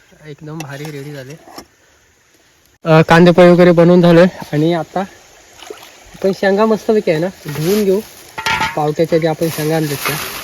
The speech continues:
बापरे, भरपूर झाल्या. इथल्या मध्ये मध्ये काहीतरी खराब आहेत,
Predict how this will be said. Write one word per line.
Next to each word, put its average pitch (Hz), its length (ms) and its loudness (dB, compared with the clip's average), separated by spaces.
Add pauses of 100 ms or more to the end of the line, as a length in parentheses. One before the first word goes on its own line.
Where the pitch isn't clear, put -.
(1120)
बापरे, 156 420 -4
भरपूर 156 360 -4
झाल्या. 135 260 -4 (3500)
इथल्या 156 220 -10
मध्ये 151 240 -6
मध्ये 160 180 -6
काहीतरी 160 380 -10
खराब 156 380 -10
आहेत, 151 120 -8